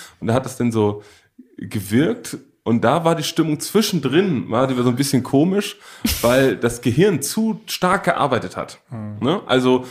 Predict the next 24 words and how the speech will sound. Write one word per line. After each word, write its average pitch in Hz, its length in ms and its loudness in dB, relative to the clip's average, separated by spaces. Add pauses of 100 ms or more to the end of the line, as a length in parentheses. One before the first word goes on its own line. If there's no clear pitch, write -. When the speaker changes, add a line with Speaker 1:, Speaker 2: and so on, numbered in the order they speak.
(180)
Speaker 1:
Sachen 180 680 0 (140)
ausdenken, 160 880 2
die 139 180 -2
andere 160 280 0
Leute, 131 720 4 (560)
die 131 120 0
andere 147 200 2
Leute 135 120 0
über 175 240 0
einen 131 160 2
denken 143 260 2
können 104 240 -2
zum 101 140 -8
Beispiel, 107 340 -2
ist - 340 -4
durch 139 420 0
diesen 120 240 -4
Haschkeks 143 640 -4 (380)
mal 123 340 2
mit 127 220 -2
eine 143 180 0
Million 135 280 2
multipliziert 131 720 0
worden. - 260 -6